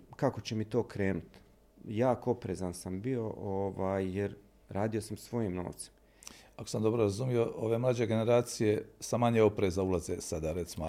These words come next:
Speaker 2: ako žele privatno startati.
Speaker 1: Ma ne bi generalizirao, ali, e, u slučaju, vidim, vidim kolege koji imaju novac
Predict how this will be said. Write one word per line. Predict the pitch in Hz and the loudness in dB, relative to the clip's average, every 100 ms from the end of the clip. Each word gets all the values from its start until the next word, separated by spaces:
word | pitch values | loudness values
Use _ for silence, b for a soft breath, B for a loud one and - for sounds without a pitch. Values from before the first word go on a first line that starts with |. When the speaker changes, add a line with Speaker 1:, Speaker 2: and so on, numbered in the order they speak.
| - | -4
Speaker 2:
ako | 90 98 | -4 0
žele | 95 95 85 | 0 0 0
privatno | 95 85 78 80 | -2 -2 -4 -6
startati. | - - 98 98 | -10 -10 -6 -4
Speaker 1:
Ma | |
ne | 110 120 | -4 -4
bi | 107 | -2
generalizirao, | 107 107 107 107 101 107 120 104 87 | -2 0 0 0 -2 -2 0 0 0
ali, | 85 98 101 | -2 -2 -2
e, | 50 87 104 - - - - | -4 -4 -4 -6 -12 -12 -10
u | 110 | -10
slučaju, | - 113 - 107 - | -8 -6 -2 0 0
vidim, | 107 123 110 90 - | -2 0 0 -2 -6
vidim | 113 127 113 98 - | -4 0 0 -2 -6
kolege | 104 98 113 113 | -4 0 2 0
koji | - - 104 92 B B B B B _ | -4 -4 -4 -4 B B B B B _
imaju | 117 120 95 | 2 2 2
novac | 98 113 135 - - | 0 0 0 -4 -16